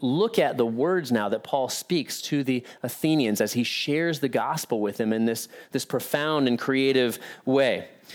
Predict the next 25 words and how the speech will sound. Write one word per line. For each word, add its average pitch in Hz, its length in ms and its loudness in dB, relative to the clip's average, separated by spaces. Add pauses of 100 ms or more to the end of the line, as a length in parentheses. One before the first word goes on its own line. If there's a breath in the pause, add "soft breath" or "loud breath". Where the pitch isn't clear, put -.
(100)
He 180 140 4
focuses 156 640 4
on 143 260 4
a 131 40 4
specific 165 640 2
idol 127 360 4
in 120 100 6
the 117 60 6
middle 127 280 6
of 175 80 0
the 180 60 2
city 123 280 2
that 107 140 2
has 135 240 2
an 127 80 4
inscription 117 600 0
that 113 140 0
says, 127 460 4
in 127 240 0 (180)
tragic 156 640 -2
language, 127 640 0 (960 loud breath)
"To 202 340 0
the 202 220 2
unknown 123 880 2 (260)
God." 123 440 -4